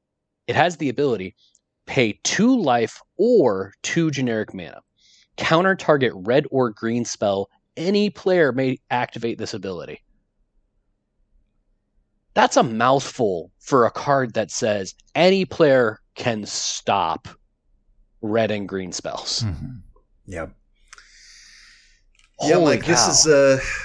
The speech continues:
Speaker 2: I mean, cumulative upkeep is a dirty word for a lot of people, right? Because that
Speaker 1: Yep.
Speaker 2: cost increases rapidly. However, uh, there are a lot of enchantment decks that are fine with, uh,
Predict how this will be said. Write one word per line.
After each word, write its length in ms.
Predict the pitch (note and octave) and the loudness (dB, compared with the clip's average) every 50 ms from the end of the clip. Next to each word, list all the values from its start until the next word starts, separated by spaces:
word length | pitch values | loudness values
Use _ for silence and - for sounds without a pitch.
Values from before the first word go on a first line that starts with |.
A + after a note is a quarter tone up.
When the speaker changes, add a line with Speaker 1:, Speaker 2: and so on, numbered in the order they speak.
| - - - - | -12 -16 -12 -10
Speaker 2:
I 60 | C3+ | -8
mean, 160 | C3 B2 A#2 | -6 -6 -6
cumulative 440 | A#2 - - G#3 A3 G#3 F3 C3+ A#2 | -6 -2 -2 0 0 0 0 2 4
upkeep 360 | B2 A2+ - - A2+ G#2+ G2 - | 4 2 2 0 -4 -4 -4 -4
is 360 | A#2 A2 G#2+ G#2 G2 F#2 - - | -4 -4 -2 0 0 0 0 0
a 60 | G#2 | -4
dirty 280 | - - G2+ F#2+ G#2 G2+ | -8 -8 -8 -8 -8 -8
word 280 | F2+ F2 E2+ D#2+ - | -12 -12 -14 -16 -16
for 120 | - F#2+ F2 | -16 -16 -16
a 60 | E2 | -16
lot 160 | - - - | -16 -16 -18
of 60 | - | -18
people, 260 | - - - - D#2+ | -20 -20 -20 -20 -18
right? 200 | D#2+ D#2+ - - - | -16 -16 -16 -16 -16
Because 320 | - - - - - - | -18 -16 -14 -14 -12 -8
that 200 | G2 F2+ F#2 - - | -8 -8 -6 -2 0
Speaker 1:
Yep. 120 | C3 A#2+ | 0 0
Speaker 2:
cost 220 | F2+ E2+ - - - | 0 -2 -8 -8 -10
increases 580 | G2 F#2 - - F2+ - - - - - F2 | -14 -18 -16 -16 -12 -12 -12 -12 -12 -16 -12
rapidly. 680 | F2+ A2+ C3 C3+ C3 - G#2 F#2 F#2 F2+ F2 F2+ F2 - _ _ _ _ _ _ _ _ _ _ _ _ _ _ _ - | -10 -8 -8 -8 -8 -8 -8 -8 -8 -10 -10 -10 -12 -16 _ _ _ _ _ _ _ _ _ _ _ _ _ _ _ -20
However, 800 | - - - G3 G3 G3+ A3 A#3 A3+ D3 G#2+ F#2+ A2 D3 D#3 - - - - D3+ | -18 -12 -8 -4 -2 0 0 0 0 -2 -4 -4 -6 -8 -10 -12 -18 -20 -14 -10
uh, 520 | - D#2 D#2+ E2 E2 E2 E2 E2+ E2+ E2 - - - - - - _ _ _ _ | -8 -6 -6 -6 -6 -6 -6 -8 -8 -12 -14 -18 -20 -20 -20 -20 _ _ _ _
there 180 | - F#3+ F#3+ G3 | -8 -6 -6 -6
are 180 | F3+ F3 F#3 F#3 | -6 -6 -6 -6
a 40 | |
lot 180 | E3+ E3 E3+ F3+ | -4 -4 -4 -6
of 80 | F3+ F3+ | -6 -8
enchantment 500 | F3+ - - - G#3 A3 G#3 F#3+ - - | -10 -12 -12 -12 -12 -12 -12 -12 -10 -10
decks 300 | D3+ D#3 D#3 - - - | -8 -8 -8 -10 -10 -10
that 160 | - C#3 - | -8 -10 -8
are 140 | - C#3+ D3 | -8 -10 -10
fine 360 | - - A#2 A2 B2+ C#3 C#3 | -10 -10 -10 -10 -10 -10 -8
with, 260 | A#2+ B2 A2+ - - | -10 -10 -10 -10 -10
uh, 180 | A2 A2 B2 | -10 -10 -10